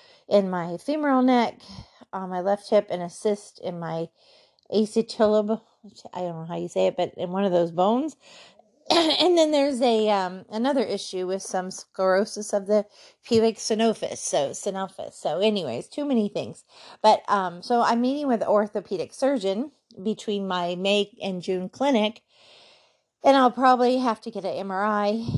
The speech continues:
and then schedule for surgery, because it's been two years hoping it would get better, and it's only gotten worse thanks to horses and wear and tear of training horses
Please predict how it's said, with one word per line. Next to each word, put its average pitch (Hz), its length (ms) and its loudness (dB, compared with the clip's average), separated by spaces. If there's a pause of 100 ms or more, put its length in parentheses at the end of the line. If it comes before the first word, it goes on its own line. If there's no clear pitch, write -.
and 190 160 -6
then 180 220 -6
schedule 175 500 -4
for - 220 -12
surgery, 175 580 -2
because 170 480 -4
it's 175 180 -4
been 220 300 2
two - 220 -8
years 190 720 0
hoping 180 440 -4
it 123 120 -6
would 165 180 -8
get 170 220 -6
better, 180 320 -2
and 175 160 0
it's 165 160 -10
only 165 220 -8
gotten 151 280 -6
worse 262 480 0 (400)
thanks 196 360 -6
to 170 180 -10
horses 196 640 -2
and 151 420 -4
wear 180 300 0
and 175 160 -6
tear 190 300 2
of 175 180 -2
training 190 480 -4
horses - 500 -8